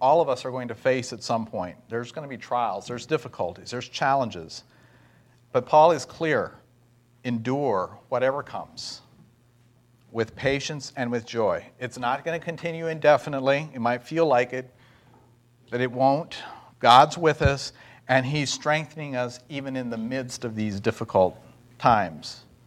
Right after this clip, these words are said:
This is not just ordinary endurance, but it's a brave endurance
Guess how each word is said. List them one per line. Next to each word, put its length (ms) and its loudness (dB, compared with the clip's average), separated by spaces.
This 180 0
is 120 -4
not 240 4
just 360 -10
ordinary 720 4
endurance, 680 0
but 160 -2
it's 160 -8
a 60 2
brave 540 0
endurance 760 -8